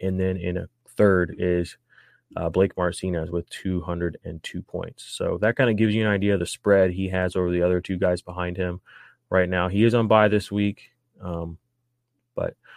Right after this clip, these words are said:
just wanted to give him a little, little tip of the hat, little props. All right, quickly, let's move to defensive backs. Tracy Walker,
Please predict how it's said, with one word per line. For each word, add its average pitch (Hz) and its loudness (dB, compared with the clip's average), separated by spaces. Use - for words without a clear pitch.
just - -10
wanted 98 0
to 90 -4
give 92 0
him 95 -2
a 90 -2
little, 90 2
little 98 -4
tip 101 -4
of 98 2
the 98 4
hat, 92 2
little 92 -2
props. - -6
All 95 -10
right, - -12
quickly, 120 2
let's 113 2
move 117 2
to 110 2
defensive 117 0
backs. 131 6
Tracy 139 4
Walker, 127 8